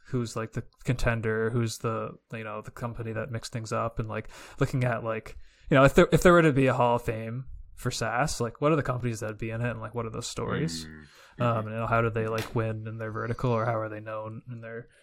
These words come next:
Speaker 1: vertical? And, um, so it's a, it's a pretty cool show, I think.
Speaker 2: Mm-hmm.
Speaker 1: Um, I think people will like it, and it's very much top of funnel. Uh, it's, and th-, therefore, like, it's going to live on YouTube, um,
Speaker 2: Right, okay.
Speaker 1: primarily.
Speaker 2: Yeah.
Speaker 1: And, uh,
Speaker 2: Yeah.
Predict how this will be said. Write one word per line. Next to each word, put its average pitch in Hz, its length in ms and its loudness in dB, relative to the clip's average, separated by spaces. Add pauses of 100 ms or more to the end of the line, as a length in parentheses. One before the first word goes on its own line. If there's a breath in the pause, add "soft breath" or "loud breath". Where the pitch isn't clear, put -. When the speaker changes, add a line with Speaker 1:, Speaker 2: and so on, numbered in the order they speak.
(280 soft breath)
Speaker 1:
vertical? 165 420 -6
And, 117 220 -4 (560 soft breath)
um, 117 320 0 (260)
so 131 300 6
it's 139 160 2
a, 120 240 2
it's - 120 -10
a 127 40 -6
pretty - 200 -8
cool - 160 -12
show, - 220 -10
I - 40 -14
think. - 180 -12
Speaker 2:
Mm-hmm. - 340 -12 (180)
Speaker 1:
Um, 131 120 -14 (240)
I 123 60 -8
think 113 100 -10
people 113 260 -10
will - 100 -10
like - 220 -8
it, - 180 -8
and 147 320 4 (140)
it's - 140 2
very 185 240 12
much 147 400 6
top 131 180 10
of 120 100 -2
funnel. 117 440 2 (260)
Uh, 120 380 -2
it's, - 340 -12
and 120 240 -4
th-, 123 160 -2
therefore, 120 640 2 (440)
like, 107 160 -6 (140)
it's 123 180 -2
going 117 260 -2
to 117 100 -10
live 107 220 -6
on 104 280 -14
YouTube, 127 440 -8 (580 soft breath)
um, 117 460 -2
Speaker 2:
Right, - 280 -4
okay. - 140 -8
Speaker 1:
primarily. 120 580 0
Speaker 2:
Yeah. - 560 -8
Speaker 1:
And, 113 300 -4
uh, 113 40 -4
Speaker 2:
Yeah. - 240 -2